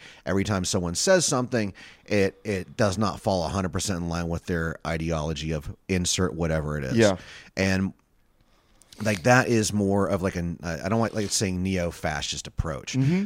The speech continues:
Speaker 1: but it's closer to that than it is to, like, "Hey, I agree with ninety-five percent of the stuff you're saying, but this five percent that I don't like, you're a, like, you're a Nazi." I'm like,
Speaker 2: Yeah.
Speaker 1: "Motherfucker, I'm not a Na-, why can't,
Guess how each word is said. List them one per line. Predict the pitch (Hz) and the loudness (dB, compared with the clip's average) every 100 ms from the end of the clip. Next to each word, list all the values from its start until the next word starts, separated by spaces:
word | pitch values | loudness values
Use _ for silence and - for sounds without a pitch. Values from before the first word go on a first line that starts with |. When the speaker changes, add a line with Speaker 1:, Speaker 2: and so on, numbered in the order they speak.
| 196 | 0
Speaker 1:
but | 98 | 0
it's | 90 | 0
closer | - - 98 98 - 101 | -4 -2 2 2 2 -2
to | - 80 | -2 -4
that | 87 80 67 - - - | -2 -2 -4 -12 -20 -8
than | 95 | -4
it | 95 | -2
is | 95 - | -2 -2
to, | 95 82 - - _ _ _ | -2 -4 -6 -20 _ _ _
like, | - 92 - | -4 -4 -2
"Hey, | 156 139 | 2 4
I | 127 | 4
agree | 151 156 | 4 4
with | 131 | 4
ninety-five | 101 113 120 131 113 | 4 4 4 2 2
percent | 110 127 | 2 0
of | 107 | 0
the | |
stuff | 101 113 104 | 0 0 0
you're | 101 | -2
saying, | - 120 95 | 0 0 0
but | 87 | -2
this | 107 | -4
five | - 113 127 | 0 2 2
percent | 147 170 160 | 0 0 0
that | 135 | -2
I | 95 117 | -4 -2
don't | 110 117 127 | 2 2 0
like, | 156 - - - - | 0 -2 -6 -20 -12
you're | 98 143 120 | -2 4 6
a, | 104 120 _ _ - | 4 0 _ _ -14
like, | - - | -12 -12
you're | 117 | -12
a | - | 0
Nazi." | 113 156 135 - | 4 6 4 0
I'm | 87 82 | -2 -4
like, | 78 73 - | -6 -8 -6
Speaker 2:
Yeah. | 107 107 92 | 2 4 4
Speaker 1:
"Motherfucker, | 165 165 135 | 2 0 0
I'm | 110 | 0
not | 139 160 | 2 2
a | |
Na-, | 110 113 - - | 0 -4 -12 -8
why | - 117 | 2 2
can't, | 147 185 104 | 4 2 0